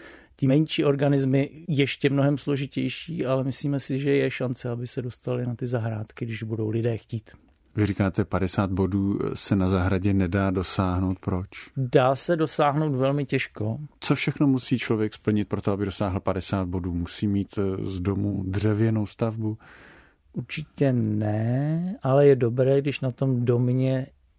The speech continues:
Speaker 1: i přímo třeba ve zdích, no,
Speaker 2: Něco
Speaker 1: což je
Speaker 2: trouchnivějícího je.
Speaker 1: Nemusí. Tam, kde nechceme mít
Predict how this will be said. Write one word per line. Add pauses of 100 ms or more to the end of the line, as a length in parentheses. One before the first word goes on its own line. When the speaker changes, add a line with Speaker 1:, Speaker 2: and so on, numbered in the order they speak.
Speaker 1:
i (300)
přímo
třeba
ve
zdích,
no,
Speaker 2:
Něco
Speaker 1:
což
je
Speaker 2:
trouchnivějícího
je.
Speaker 1:
Nemusí.
Tam,
kde
nechceme
mít